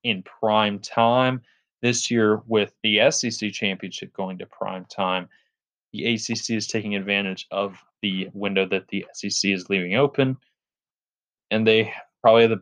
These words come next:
best A C C Championship in about a decade. Uh, with Notre Dame and Clemson, a rematch,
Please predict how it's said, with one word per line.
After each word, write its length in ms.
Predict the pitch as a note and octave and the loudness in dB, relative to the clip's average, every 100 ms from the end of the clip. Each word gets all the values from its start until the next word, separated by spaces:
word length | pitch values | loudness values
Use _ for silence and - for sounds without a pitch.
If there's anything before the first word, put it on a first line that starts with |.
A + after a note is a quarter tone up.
| - | -2
best 280 | G#2 - - | -2 -2 -2
A 160 | A#2 | -2
C 160 | A2+ A2 | -2 -6
C 200 | - A2 | -6 -6
Championship 800 | G#2+ G#2+ G#2 G#2+ G#2 - G2+ G2 _ _ _ _ - | -4 -4 -4 -6 -8 -4 -4 -4 _ _ _ _ -8
in 100 | A#2 | -6
about 300 | G2 G2 G2 | -6 -6 -6
a 120 | F#2 _ | -6 _
decade. 600 | A2+ G#2+ - F#2+ - - _ _ _ _ _ _ _ _ _ _ _ _ _ _ _ _ _ _ _ _ _ _ _ _ _ _ - | 0 0 -4 -10 -14 -20 _ _ _ _ _ _ _ _ _ _ _ _ _ _ _ _ _ _ _ _ _ _ _ _ _ _ -18
Uh, 60 | - - _ - | -18 -18 _ -6
with 160 | A2+ | -2
Notre 240 | B2 A2+ A2+ | 2 2 2
Dame 220 | G#2+ F#2+ | 0 -2
and 100 | F#2 - | -8 2
Clemson, 480 | B2+ A2+ - E2+ F2 _ _ _ _ - | 2 2 -4 -10 -12 _ _ _ _ 0
a 60 | |
rematch, 460 | F#2+ G2 G2 F#2 F2 | 0 2 0 0 -4